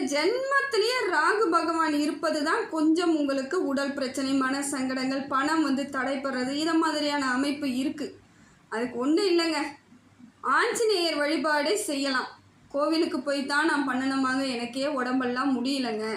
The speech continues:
அப்படின்றவங்க வீட்ல இருந்தே அவர் பேரை சொல்லுங்க, உங்களுக்கு முழு பலன் கிடைக்கும். கோயிலுக்கு போய்த்தான் நான் சாமி கும்பிடணுன்றதெல்லாம் கிடையாது. நின்ன இடத்துல, அது எந்த இடமாக இருந்தாலும், அந்த இடத்தில் இருந்து இறைவன் பெயரை, நாமாவை சொல்லும் பொழுது, நாம் அந்த இடத்தில் அவரை அனுசரிக்கிறோம்னு அர்த்தம், அனுகிரகம் பண்றோம்னு அர்த்தம்,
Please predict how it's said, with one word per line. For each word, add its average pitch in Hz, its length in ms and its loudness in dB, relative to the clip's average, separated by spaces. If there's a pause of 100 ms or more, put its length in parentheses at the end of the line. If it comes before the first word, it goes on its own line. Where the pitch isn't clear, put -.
(260)
அப்படின்றவங்க 277 640 0
வீட்ல 370 400 0
இருந்தே 320 520 2
அவர் 269 300 0
பேரை 277 280 0
சொல்லுங்க, 247 640 -4 (520)
உங்களுக்கு 269 580 0
முழு 302 480 2
பலன் 254 320 -2
கிடைக்கும். - 380 -8 (800)
கோயிலுக்கு 311 520 0
போய்த்தான் 311 600 2
நான் 381 140 4
சாமி 320 320 2
கும்பிடணுன்றதெல்லாம் 285 720 -2
கிடையாது. 240 280 -4
நின்ன 480 480 2
இடத்துல, 370 280 0
அது 277 240 0
எந்த 381 340 0
இடமாக 330 680 2
இருந்தாலும், 311 1000 2
அந்த 277 240 0
இடத்தில் 285 500 0
இருந்து 311 460 2
இறைவன் 330 440 2
பெயரை, 262 420 -2
நாமாவை 277 580 0
சொல்லும் 294 400 0
பொழுது, 285 300 2
நாம் 294 300 4
அந்த 269 220 0
இடத்தில் 339 500 0
அவரை 247 260 -2
அனுசரிக்கிறோம்னு 320 760 0
அர்த்தம், 320 340 -2
அனுகிரகம் 294 500 0
பண்றோம்னு 277 340 0
அர்த்தம், - 380 -4